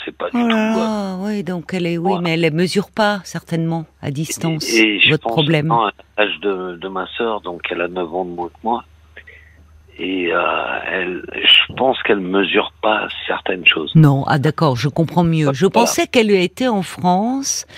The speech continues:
Speaker 2: euh,
Speaker 1: Ah non, non.
Speaker 2: et d'origine chinoise. Oui, elle ne mesure pas du tout, oui. Mais vous, vous comptez, qu'est-ce que, comment vous envisagez la suite de votre relation ?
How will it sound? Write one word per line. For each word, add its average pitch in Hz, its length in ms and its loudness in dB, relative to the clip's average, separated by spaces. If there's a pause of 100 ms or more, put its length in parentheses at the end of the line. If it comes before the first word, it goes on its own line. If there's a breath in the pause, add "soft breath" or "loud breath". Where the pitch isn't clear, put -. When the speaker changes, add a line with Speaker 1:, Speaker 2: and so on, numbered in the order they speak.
(440 loud breath)
Speaker 2:
euh, 165 200 4
Speaker 1:
Ah 147 80 6
non, 143 200 2
non. 135 180 2
Speaker 2:
et 175 60 -4
d'origine 165 500 0
chinoise. - 360 -2
Oui, 202 200 4
elle 156 140 2
ne 147 80 2
mesure 143 340 -2
pas 147 160 -2
du 156 160 -6
tout, 165 300 -8 (200)
oui. 156 200 -4 (520)
Mais 190 100 6
vous, 202 240 2
vous 196 160 2
comptez, 226 560 2 (300 loud breath)
qu'est-ce - 240 2
que, 180 240 2
comment 214 400 2
vous 175 260 -2
envisagez 175 680 0
la 175 140 0
suite 170 380 -4
de 165 140 2
votre 170 320 -4
relation ? 170 580 -4